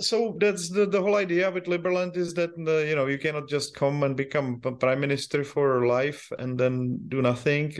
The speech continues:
The, the idea is that it will be very competitive management board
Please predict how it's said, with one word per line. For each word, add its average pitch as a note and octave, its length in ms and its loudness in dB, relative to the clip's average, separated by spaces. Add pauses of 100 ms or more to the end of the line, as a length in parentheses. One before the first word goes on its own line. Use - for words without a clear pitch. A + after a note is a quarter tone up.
The, C3 140 -2
the B2+ 120 4
idea C3 300 4
is B2 240 -2
that B2 200 -2
it B2 120 -8
will C3 80 -4
be C3 100 -2
very C3+ 220 2
competitive C#3+ 600 -2
management C3+ 600 0
board B2+ 360 2